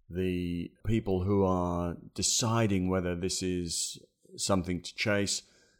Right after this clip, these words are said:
as they were in the fall, are just gonna be left behind in a blink.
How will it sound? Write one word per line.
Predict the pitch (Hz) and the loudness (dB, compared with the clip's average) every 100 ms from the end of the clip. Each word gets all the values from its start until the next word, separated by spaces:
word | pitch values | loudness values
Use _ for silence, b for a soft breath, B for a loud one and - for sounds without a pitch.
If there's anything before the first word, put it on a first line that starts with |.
| b - | b -2
as | 113 107 | 0 2
they | - 98 | 2 2
were | 95 95 98 98 92 | 4 4 6 6 6
in | - 101 98 95 92 | 2 2 2 4 2
the | 87 90 87 85 | 0 0 0 -4
fall, | - - 139 127 107 110 113 _ - | -8 2 8 10 8 4 0 _ -12
are | |
just | 85 98 90 | -6 -4 -2
gonna | 98 90 | -2 -2
be | 87 | -2
left | 87 90 87 - | 0 0 -2 -2
behind | 85 92 87 | -2 0 0
in | 85 82 | -2 -4
a | |
blink. | 78 98 92 82 - | -2 0 2 0 -6